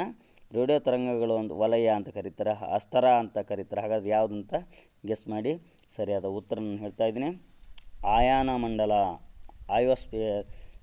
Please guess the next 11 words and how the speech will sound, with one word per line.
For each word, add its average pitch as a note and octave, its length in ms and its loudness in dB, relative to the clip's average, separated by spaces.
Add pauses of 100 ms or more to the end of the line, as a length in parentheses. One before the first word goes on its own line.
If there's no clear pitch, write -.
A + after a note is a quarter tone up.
ಅಂತ - 200 -8
ಕರಿತೀವಿ, A#2 640 -4 (240)
ಆಯಾನ B2 320 2
ಮಂಡಲ A2 380 -2
ಅಂತೇಳಿ F#2+ 380 -6
ಇದನ್ನ F#2+ 200 -6
ಕರೀತಾರೆ. F#2 460 -6 (2250)
ಇನ್ನು A#2 240 -2
ಹದಿಮೂರನೇ C3 460 -2
ಪ್ರಶ್ನೆಯನ್ನು B2 500 -4
ನೋಡೋಣ. B2+ 120 -4